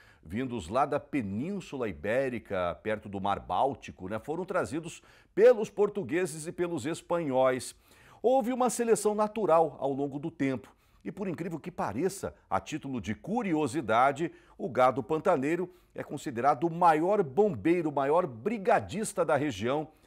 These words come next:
já que ele se alimenta de capim e material orgânico, diminuindo os riscos de grandes incêndios. Histórias à parte, o fato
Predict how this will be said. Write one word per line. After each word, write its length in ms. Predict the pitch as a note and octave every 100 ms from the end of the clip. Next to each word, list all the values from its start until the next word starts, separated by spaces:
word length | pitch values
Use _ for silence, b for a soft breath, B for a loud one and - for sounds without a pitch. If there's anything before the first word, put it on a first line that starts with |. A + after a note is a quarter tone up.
| b b
já 180 | - D#3
que 140 | -
ele 160 | A#2+ B2
se 140 | -
alimenta 420 | C#3 B2 G2 G#2 A2+
de 100 | G2+
capim 440 | C3 G#2 G#2 B2+
e 80 | A#2+
material 440 | G#2+ G#2+ F#2 F2+
orgânico, 760 | A#2+ A2+ G#2+ A#2 C3 B2 C#3 B B B
diminuindo 640 | - D#3 G3 E3+ E3 F3+ G3+
os 180 | C3+
riscos 540 | F2+ C3 E3 - C#3 F#2
de 120 | C3
grandes 540 | G2 A#2+ D3 C#3 B2
incêndios. 800 | D3+ D3 B2 A#2 A2+ F2+ E2 - b b b b
Histórias 440 | D#3+ - B2 B2+
à 80 | F3
parte, 420 | E3+ F#3+ G#3+ - b b b
o 80 | G#3
fato 380 | D3 D#3+ F3+